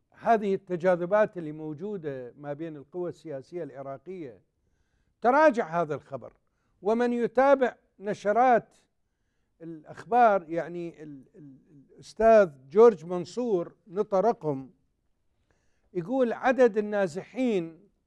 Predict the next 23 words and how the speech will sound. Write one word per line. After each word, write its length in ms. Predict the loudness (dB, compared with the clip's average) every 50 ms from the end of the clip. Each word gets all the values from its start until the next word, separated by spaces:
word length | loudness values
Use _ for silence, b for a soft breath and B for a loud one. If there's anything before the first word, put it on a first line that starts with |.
| _ _ _ _ _ _ -10
من 160 | -6 -6 -4
جراء 380 | -2 -2 -2 0 0 0 0 0
هذه 380 | 0 -2 -2 -2 -2 0 0
الأحداث 560 | 0 0 -2 -6 _ -2 0 2 2 0 -2 -4 _ _ _ _ _ _ _ _ _ _ _ _ 2
وصل 500 | 4 4 4 4 2 2 2 2 0 -8 _ _ _ _ _ _ _ _ _ -6 -2
إلى 260 | 0 0 0 0 0
مليونين 840 | 2 2 2 4 4 2 2 2 2 0 0 0 0 -2 -4 -6 -12 _ _ _
وستمية 840 | -10 -10 -10 -10 -12 -14 -14 -14 _ -12 -8 -6 -4 -2 0 0 0
وأربعة 540 | 0 -2 -4 -4 -2 -2 -2 -2 0 2 2
وثلاثين 760 | 2 2 0 0 2 2 2 2 0 -4 -6 -6 -6 -6 -8 -12 _
وأربعمية 580 | -4 -2 -2 -2 -4 -6 -8 -8 -8 -6 -4 -4
واثنين 360 | -4 -4 -6 -6 -6 -6 -6
وتسعين، 560 | -6 -8 -12 -20 -20 -18 -16 -16 -16 -16 -18 _ _ _ _ _ _ _
وفي 380 | 2 2 2 2 0 -4 -4 -4
تزايد. 640 | -2 -2 -2 2 4 4 6 6 4 4 0 -4 -8 _ _ _ _ _ _ _ _ _ _ _ _ _ _ _ _ 2
هذا 180 | 4 4 4
شعب، 400 | 4 4 4 6 6 6 6 4 2 _ _ _ _ _ _ _ _ _ _ _ _ _ _ _ _ _ _ _ _ _ _ _ _ _ 0
أكو 280 | 0 0 2 0 -2 -2
دول 400 | 0 2 6 8 10 10 10 10
أصغر 360 | 8 4 6 6 6 6 6
من 140 | 6 4 4
هذا 240 | 4 4 6 6 6
الرقم. 460 | 6 6 4 2 0 -4 -6 -6